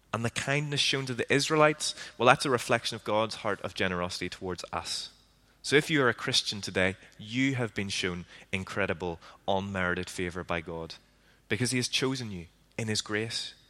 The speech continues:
And yes, we are special to God, but there certainly isn't anything that would merit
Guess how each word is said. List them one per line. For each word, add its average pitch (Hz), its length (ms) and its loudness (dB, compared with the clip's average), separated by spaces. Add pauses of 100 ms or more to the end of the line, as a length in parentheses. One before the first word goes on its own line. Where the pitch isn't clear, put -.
(1400)
And 123 120 -4
yes, 131 240 2 (120)
we 135 120 0
are 113 120 2
special 110 600 2
to 127 120 -6
God, 123 380 -4 (920)
but - 120 -8
there 117 120 4
certainly 117 640 0 (320)
isn't 123 380 -2
anything 110 500 -4
that 110 140 0
would 98 180 -4
merit 101 480 0